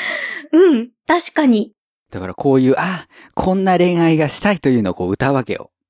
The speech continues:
Speaker 1: うーん。
Speaker 2: そうしたら聴いてる人が、あ、
Speaker 1: うん。
Speaker 2: その恋したいって言ってくれるわけよ。
Speaker 1: おー。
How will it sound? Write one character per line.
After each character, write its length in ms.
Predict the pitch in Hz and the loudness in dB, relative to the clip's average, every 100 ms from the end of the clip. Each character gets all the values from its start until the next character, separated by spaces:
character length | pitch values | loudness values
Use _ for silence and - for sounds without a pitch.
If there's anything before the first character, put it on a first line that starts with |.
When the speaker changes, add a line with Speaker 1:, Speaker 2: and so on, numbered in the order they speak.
| _ _ _ | _ _ _
Speaker 1:
う 60 | 311 | -4
ー 800 | 403 427 440 440 427 415 403 381 | -2 -4 -6 -6 -8 -8 -8 -4
ん。 20 | |
Speaker 2:
そ 80 | 135 | -4
う 40 | |
し 40 | |
た 80 | - | -2
ら 60 | 123 | -4
聴 180 | - 285 | -6 -6
い 60 | |
て 100 | 147 | -2
る 80 | 139 | -2
人 180 | - 120 | -4 -6
が、 120 | - 175 | -4 -4
あ、 160 | 214 | 2
Speaker 1:
う 40 | 294 | 2
ん。 120 | 247 | 2
Speaker 2:
そ 180 | 185 170 | 0 0
の 120 | 190 | -2
恋 300 | - 208 147 | 2 2 2
し 120 | - | -2
た 100 | 165 | -4
い 40 | 165 | -4
っ 20 | |
て 160 | - | -4
言 80 | 113 | -8
っ 20 | |
て 140 | 101 120 | -8 -8
く 100 | 131 | -4
れ 80 | 123 | -2
る 80 | |
わ 100 | 117 | -2
け 100 | - | -4
よ。 160 | - - - - - | -10 -14 -20 -20 -2
Speaker 1:
お 180 | 262 349 | 2 4
ー。 800 | 494 539 554 539 508 403 254 | 6 4 4 2 2 2 0